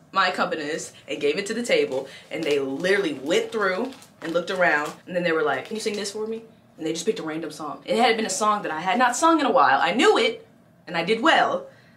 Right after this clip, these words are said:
but it was a song that I had not sung in a while. But if there's a song in your book that you know that you could not bust out right now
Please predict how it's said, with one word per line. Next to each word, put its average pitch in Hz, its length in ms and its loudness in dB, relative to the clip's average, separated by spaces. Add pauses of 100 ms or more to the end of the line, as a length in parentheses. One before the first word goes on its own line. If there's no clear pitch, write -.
(120)
but 175 100 -2
it 165 80 0
was 180 140 -2
a 196 40 -6
song 202 220 0
that 151 100 4
I - 20 2
had 175 180 -2
not 180 140 2
sung 208 220 -2
in 175 60 0
a 151 60 0
while. 131 520 4 (520)
But 165 300 0
if 156 100 -4
there's 185 200 4
a 233 60 0
song 294 380 6
in 262 100 0
your 262 140 2
book 269 260 4
that 226 180 -2
you 220 100 -4
know 233 160 0
that 175 180 -6
you 226 80 -6
could 254 240 2
not 247 240 0
bust 262 300 2
out - 240 4
right 262 260 4
now 339 380 -2